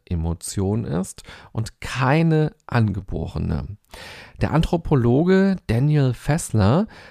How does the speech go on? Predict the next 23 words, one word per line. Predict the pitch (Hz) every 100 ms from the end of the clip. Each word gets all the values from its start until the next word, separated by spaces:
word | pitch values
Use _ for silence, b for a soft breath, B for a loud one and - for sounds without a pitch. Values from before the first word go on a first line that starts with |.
| B
hat | - 135 -
die | -
Unterschiede | - 139 143 - 143
untersucht, | 117 110 95 107 170 - - B B B
die | -
es | 131 -
zwischen | - 131 135 135 127
Menschen | - 98 110 131 - 131
aus | - 101
Indonesien | - - 98 95 92 95 107 139 170 214 B B B
und | 131 -
aus | 139
den | - 143
U | 160
S | 151
A | - 180
gibt. | 170 - - - - - _ B B B B
Er | 117
hat | 147
den | 175
Leuten | 139 120 156 170 156
jeweils | 127 139 139 139
eine | - 120 120 110